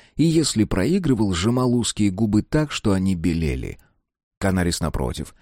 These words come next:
небрежно относился к своему туалету, а проигрывая, умел так ликовать, так радоваться успеху противника, что у того возникало ощущение невольной досады. Стоило ли так усердно стремиться к победе ради того только,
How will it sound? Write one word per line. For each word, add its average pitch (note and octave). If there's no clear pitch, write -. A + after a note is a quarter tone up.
небрежно A2
относился F2+
к -
своему D#2+
туалету, D2
а D2
проигрывая, G2+
умел A#2+
так -
ликовать, G#2+
так D3+
радоваться A2+
успеху G#2
противника, G3
что -
у A#2+
того G#2+
возникало F#2+
ощущение G2
невольной E2
досады. D2
Стоило D#3+
ли C3
так -
усердно A2+
стремиться G#2+
к -
победе A2
ради F2+
того A#2+
только, E2